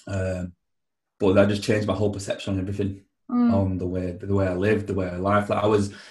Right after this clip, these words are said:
Speaker 1: I'd started in the industry, but I wasn't really doing it for the right reasons.
Speaker 2: Mm.
Speaker 1: I was doing it for selfish reasons, and to be honest, I was a bit of a tosser. I was a bit of an egotistical, um, get your abs out all the time, one of those guys.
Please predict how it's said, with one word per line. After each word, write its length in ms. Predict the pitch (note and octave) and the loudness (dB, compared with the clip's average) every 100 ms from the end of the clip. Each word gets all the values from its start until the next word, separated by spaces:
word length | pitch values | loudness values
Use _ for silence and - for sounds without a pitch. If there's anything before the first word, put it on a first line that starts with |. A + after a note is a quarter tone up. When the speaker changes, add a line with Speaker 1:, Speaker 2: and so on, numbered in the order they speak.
| A2+ | -6
Speaker 1:
I'd 180 | - G#2 | -2 -2
started 400 | - B2 C3+ B2+ | 2 6 6 6
in 80 | A#2+ | 2
the 80 | G#2+ | 2
industry, 580 | G2+ G2 - G2+ G#2+ - - _ - | 2 2 0 0 0 -2 -10 _ -2
but 340 | G2 G2+ F#2+ - | 2 2 0 -4
I 120 | G#2 | -2
wasn't 500 | G2 G#2+ G2 G#2 G2+ | 2 2 2 0 0
really 200 | G#2 G2+ | 0 0
doing 220 | G#2 G#2 | 2 0
it 80 | G2+ | 0
for 80 | G#2 | 0
the 100 | G2+ | 0
right 200 | G2 F#2 | 2 0
reasons. 560 | G#2 A2 A#2+ D#3 - - _ - | -2 0 0 0 -4 -16 _ -2
Speaker 2:
Mm. 380 | A3+ A3 G#3+ G3+ | 0 0 -2 -4
Speaker 1:
I 60 | |
was 180 | G2 G2 | -2 0
doing 220 | G2 G#2 | 0 -2
it 100 | G2 | -2
for 60 | G2+ | -4
selfish 500 | - - G#2 G2+ G2+ | -10 -4 -2 -2 -2
reasons, 460 | G2+ G2+ G#2 G2+ F#2+ | 0 0 0 -2 -4
and 400 | G2+ G2 G2 G2 - _ - | -2 0 0 0 -6 _ -12
to 100 | G2+ | -2
be 60 | A2 | 0
honest, 340 | - G#2 - | 2 -2 -6
I 40 | G#2 | -4
was 100 | G2+ | 0
a 20 | |
bit 80 | - | -2
of 60 | G2 | -4
a 20 | |
tosser. 360 | - G2+ - - _ _ _ _ | -8 -8 -10 -18 _ _ _ _
I 60 | |
was 60 | G2 | -6
a 20 | |
bit 100 | G#2 | -2
of 80 | G2+ | 0
an 180 | G2 F#2+ | -2 -2
egotistical, 920 | A2+ G#2 G2+ A2+ - - G2+ F#2+ F#2+ - _ _ _ - | 0 0 -2 -6 -10 -6 -2 -2 -4 -14 _ _ _ -8
um, 580 | F#2+ F#2+ F#2 F#2 F#2+ - | -4 -2 0 -2 -4 -4
get 120 | A2 | -4
your 160 | G#2 G2+ | 0 2
abs 160 | G2+ G2+ | 2 2
out 160 | G2 | 2
all 120 | G2 F#2+ | 0 -2
the 80 | |
time, 580 | - G2+ G2 G2 F#2+ G2 _ _ - | -2 0 2 2 0 -6 _ _ -6
one 100 | G2+ | -2
of 40 | |
those 160 | G2 G2 | 0 0
guys. 540 | G2 F#2 F2+ - - | -2 -4 -4 -10 -16